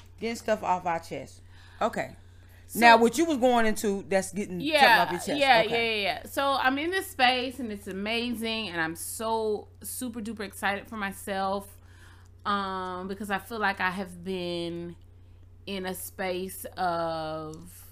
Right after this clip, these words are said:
Speaker 2: limbo for so
Speaker 1: Okay.
Speaker 2: long, right?
Speaker 1: Okay.
Speaker 2: Um,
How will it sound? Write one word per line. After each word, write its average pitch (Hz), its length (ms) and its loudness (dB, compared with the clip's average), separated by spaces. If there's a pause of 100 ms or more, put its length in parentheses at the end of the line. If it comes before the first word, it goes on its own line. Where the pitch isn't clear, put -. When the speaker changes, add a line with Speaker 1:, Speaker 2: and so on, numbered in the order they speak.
(680)
Speaker 2:
limbo 185 640 -6 (200)
for 175 180 -6
so 175 220 -4
Speaker 1:
Okay. 175 80 -8
Speaker 2:
long, 160 360 -12
right? 160 300 -8
Speaker 1:
Okay. - 100 -10 (880)
Speaker 2:
Um, 185 300 -4